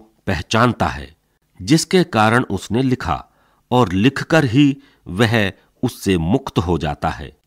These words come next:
मैं भी उस आंतरिक विवशता से मुक्ति पाने के लिए तटस्थ होकर उसे देखने और पहचान लेने के लिए लिखता हूं। मेरा विश्वास है कि सभी कृतिकार, क्योंकि सभी लेखक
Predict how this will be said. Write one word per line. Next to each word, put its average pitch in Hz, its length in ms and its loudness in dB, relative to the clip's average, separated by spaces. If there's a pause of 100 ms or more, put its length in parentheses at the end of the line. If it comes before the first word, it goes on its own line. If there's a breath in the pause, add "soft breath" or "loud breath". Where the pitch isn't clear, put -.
मैं 147 320 6
भी 190 180 6 (100)
उस 170 260 4
आंतरिक 113 640 2
विवशता 101 520 0
से 147 180 2
मुक्ति 101 400 2
पाने 90 320 0
के 90 140 -2
लिए 78 340 -2 (320)
तटस्थ 165 440 0
होकर 110 440 0 (500 soft breath)
उसे 175 240 4
देखने 117 540 2
और 104 300 0 (200)
पहचान 139 440 2
लेने 107 280 4
के 95 140 -4
लिए 101 180 0
लिखता 104 380 -2
हूं। - 180 -14 (460 soft breath)
मेरा 165 320 6
विश्वास 113 540 0
है 76 120 -4 (420 soft breath)
कि 196 100 2
सभी 156 400 0
कृतिकार, 104 640 -2 (400)
क्योंकि 185 220 0
सभी 139 340 -2
लेखक 120 480 0